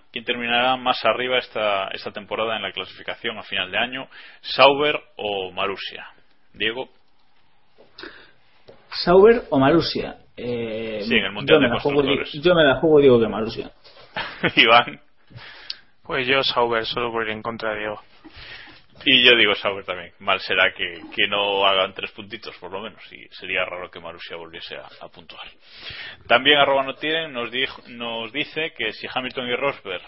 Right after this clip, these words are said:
Speaker 1: van a ser el nuevo Senna Prost, ¿quién, quién va a asumir cada, cada papel? Iván, ¿cómo, cómo los emparejarías?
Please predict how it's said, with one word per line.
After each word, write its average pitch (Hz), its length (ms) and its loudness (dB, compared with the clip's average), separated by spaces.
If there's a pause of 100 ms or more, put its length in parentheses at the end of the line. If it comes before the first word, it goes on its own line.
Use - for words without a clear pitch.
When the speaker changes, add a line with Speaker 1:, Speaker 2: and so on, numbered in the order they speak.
(200)
Speaker 1:
van 110 180 -4
a 110 60 -4
ser 113 300 0
el 101 100 -8
nuevo 113 600 -4
Senna 117 380 -4
Prost, 131 380 -4 (580)
¿quién, 110 800 -4
quién 113 360 -2
va 107 60 4
a 107 40 4
asumir 110 400 -4
cada, 101 440 0
cada 98 260 -2
papel? 104 320 -2 (640)
Iván, 107 320 -2 (200)
¿cómo, 98 400 -16 (220)
cómo 127 240 -8
los 117 100 -8
emparejarías? 101 680 -6